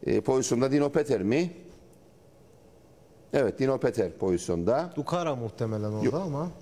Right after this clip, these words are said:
Speaker 1: yok,
Speaker 2: Dino-,
Speaker 1: Dukara geride.
Speaker 2: Dukara burada
Speaker 1: Bak,
Speaker 2: geride.
Speaker 1: Dukara
Speaker 2: Tamam.
Speaker 1: geride. Orada Dino Peter.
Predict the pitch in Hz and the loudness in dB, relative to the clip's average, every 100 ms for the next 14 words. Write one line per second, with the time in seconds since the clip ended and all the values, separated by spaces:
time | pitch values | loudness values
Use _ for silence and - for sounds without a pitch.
0 | - 131 139 127 135 135 135 135 120 113 | 0 0 0 0 2 2 2 2 2 0
1 | - 143 139 139 151 175 139 131 131 117 | 0 -2 0 0 2 2 2 2 2 2
2 | 98 110 123 143 143 147 147 127 113 - | 4 2 2 2 4 2 0 2 2 0
3 | - | -8